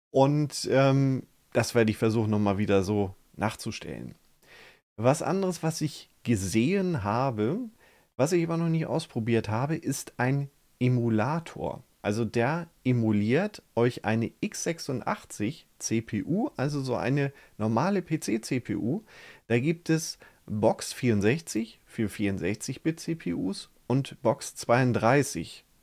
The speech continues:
für zweiunddreißig Bit C P Us. Das Ding werde ich auch installieren und dann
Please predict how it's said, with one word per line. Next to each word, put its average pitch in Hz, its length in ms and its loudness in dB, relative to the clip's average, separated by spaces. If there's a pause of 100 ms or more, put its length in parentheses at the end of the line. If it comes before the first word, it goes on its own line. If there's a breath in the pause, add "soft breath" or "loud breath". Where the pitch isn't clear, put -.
für 123 400 2
zweiunddreißig 175 600 -4
Bit - 180 -10
C - 140 -12
P - 160 -14
Us. - 340 -12 (880 loud breath)
Das 160 300 0
Ding 175 380 -2
werde 135 360 0
ich - 360 -6
auch 107 380 0 (240)
installieren 123 1040 0 (540 loud breath)
und 123 260 2
dann 208 440 2